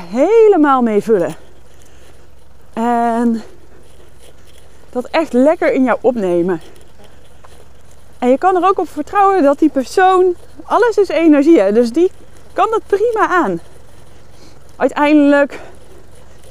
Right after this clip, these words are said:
zijn we allemaal één, dus ben jij ook die persoon en is die persoon jou ook. Maar laten we het even dus lekker praktisch houden. Die persoon staat voor jou.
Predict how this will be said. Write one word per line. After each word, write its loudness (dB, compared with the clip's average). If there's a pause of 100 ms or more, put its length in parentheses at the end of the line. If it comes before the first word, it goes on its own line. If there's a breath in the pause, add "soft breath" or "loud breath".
(140)
zijn 2
we 2
allemaal 4
één, 6
dus 4
ben 4
jij 4
ook 2
die -2
persoon 0
en 0
is -2
die 0
persoon 2
jou 4
ook. 2 (840 loud breath)
Maar 2
laten 2
we 2
het 6
even 0
dus 2
lekker 0
praktisch 0
houden. 4 (1600 loud breath)
Die 4
persoon 0
staat 0
voor 4
jou. 4